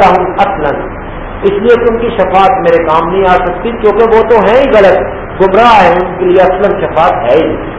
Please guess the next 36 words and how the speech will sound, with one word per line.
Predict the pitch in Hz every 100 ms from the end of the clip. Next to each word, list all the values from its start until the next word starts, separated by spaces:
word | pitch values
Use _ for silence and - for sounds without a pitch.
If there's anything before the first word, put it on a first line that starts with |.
| -
بس | 196 196
شفاعت | 190 214 220 220 202 -
تکون | 190 226 220
یوم | 208 220 208
القیامہ | 208 214 220 226
لمن، | 208 220 220 202 - - 190
لمن | 202 208 254
ارتضی | 269 254 269 202 170 - - - - 202
اللہ | 220 185 170 143 123 - - - 214
وأذن | 226 285 233 220 208
له | 185 180 180
من | 175
الأنبیاء | 170 170 165 147 175 175 156
والرسل | 151 151 - 135
والصدیقین، | 135 135 131 127 127 131 143 - - - -
شفاعت | 165 151 175 214 214
تو | 202
صرف | 202 - -
ان | 226 226
کے | 233
لیے | 214 185
ہوگی | 185 190 185
قیامت | 185 180 208 196
کے | 190
دن | 202 254 - - - 220
جن | 233 226
کے | 220
لیے | 220 220 -
اللہ | 196 226 214 170
راضی | 185 185 214
ہوگا | 196 190 170
تو | 180
وہ | 165
شفاعت | 165 - 180 185 -
کرے، | 190 - - - - 170
انبیاء | 165 160 175 185